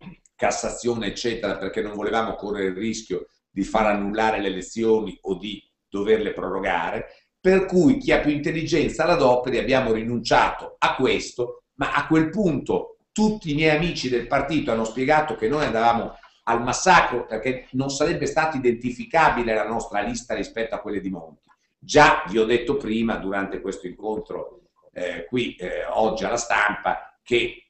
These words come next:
rischiamo di fare la fine dei donatori di sangue. Non esageriamo, almeno hanno voluto l'identificazione col mio nome sul simbolo. Eh, però in linea teorica,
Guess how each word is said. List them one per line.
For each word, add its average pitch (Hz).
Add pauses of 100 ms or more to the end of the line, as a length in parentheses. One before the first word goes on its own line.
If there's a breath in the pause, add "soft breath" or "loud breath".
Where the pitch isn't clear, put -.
(400)
rischiamo 135
di 110
fare 117
la 110
fine 127
dei 110
donatori 107
di 104
sangue. 95
Non 104
esageriamo, 101
almeno 113
hanno 101
voluto 110
l'identificazione 101 (200)
col 117
mio 127
nome 92
sul -
simbolo. 73 (280)
Eh, 90
però 170
in 113
linea 127
teorica, 143